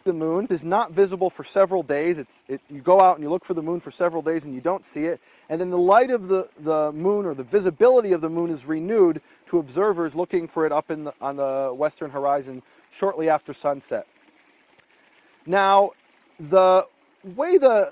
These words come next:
the lunar cycle works, here we can see the sun, the moon, and the earth in a straight line, and this is what's known as the moment of conjunction.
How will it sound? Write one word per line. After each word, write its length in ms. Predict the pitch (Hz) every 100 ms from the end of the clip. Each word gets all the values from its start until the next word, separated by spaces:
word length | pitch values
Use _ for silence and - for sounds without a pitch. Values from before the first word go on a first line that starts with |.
| 180
the 180 | 180 180
lunar 280 | 262 262
cycle 360 | 196 220 202 165
works, 520 | 170 190 147 - - _ _ _ _ _ _ _
here 260 | 269 302
we 140 | 277 226
can 160 | 196
see 460 | 170 - 240 226 208 _ _ _ -
the 240 | 143 160
sun, 460 | 156 - 254 277 247
the 60 | 190
moon, 280 | 208 220
and 180 | 196 160
the 80 | 170
earth 320 | 185 190 - - _ -
in 120 | 156
a 40 |
straight 380 | 143 - 240 208
line, 300 | 165 165 170
and 80 | 180
this 120 | 226
is 120 | 285
what's 200 | 208 185
known 220 | 185 202 190
as 80 |
the 100 | 165
moment 360 | 160 196 220 190
of 100 | 160
conjunction. 720 | - 143 160 156 - 123 98